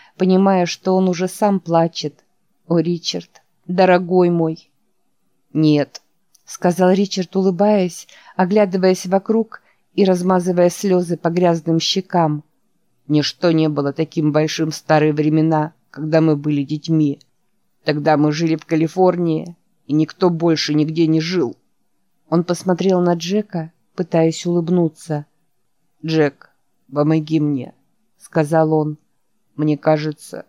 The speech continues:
будто моя нога попала в какую-то ду-, ду-, дурацкую ла-, ла-,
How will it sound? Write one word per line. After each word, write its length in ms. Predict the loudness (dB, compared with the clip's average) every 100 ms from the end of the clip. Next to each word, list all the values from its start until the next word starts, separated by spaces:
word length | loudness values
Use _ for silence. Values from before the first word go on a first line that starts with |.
| _
будто 360 | -12 -12 -6 -4
моя 260 | -2 0
нога 340 | -2 -2 -2 -2
попала 560 | -4 -4 -2 0 -2
в 100 | -8
какую-то 760 | _ -12 _ -2 -2 -4 -10 -10 _ _ _
ду-, 300 | -10 -6 -8
ду-, 580 | -10 -16 -6 -4 -4
дурацкую 960 | -6 -4 2 4 4 2 -6 _ -2 0
ла-, 360 | 2 2 0 -6 _ _ _
ла-, 440 | 2 4 4 0